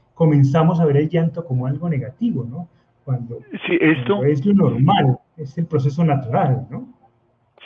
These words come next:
Speaker 2: Sí, esto, esto es muy humano, ¿no? Eh, esto es muy humano. El llanto está diseñado para molestar. Desde que el niño llora, molesta a mamita. Y mamita tiene que darle el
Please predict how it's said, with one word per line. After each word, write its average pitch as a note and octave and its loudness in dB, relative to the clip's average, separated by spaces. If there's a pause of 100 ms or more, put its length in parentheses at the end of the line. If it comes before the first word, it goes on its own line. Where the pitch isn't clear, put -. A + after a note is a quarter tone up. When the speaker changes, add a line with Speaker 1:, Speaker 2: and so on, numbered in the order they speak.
Speaker 2:
Sí, C3+ 2
esto, B2 -2
esto E3 -2
es E3+ -8
muy F#3 -8
humano, C#3+ 0
¿no? F#2+ -10 (540)
Eh, B2 -14
esto D3 -8
es D3 -8
muy D#3 -8
humano. B2+ -2
El G2+ -4
llanto F3+ 0
está B2+ -4
diseñado C#3 0
para A#2 -2
molestar. F2+ -8 (760)
Desde A2 -6
que A#2 -6
el G#2 -2
niño E3 -6
llora, D#3 0 (400)
molesta B2+ 0
a A2 -6
mamita. G2+ -8 (600)
Y A#2+ -8
mamita A#2 -4
tiene F#3 -4
que D#3 0
darle C3+ 0
el G#2 -8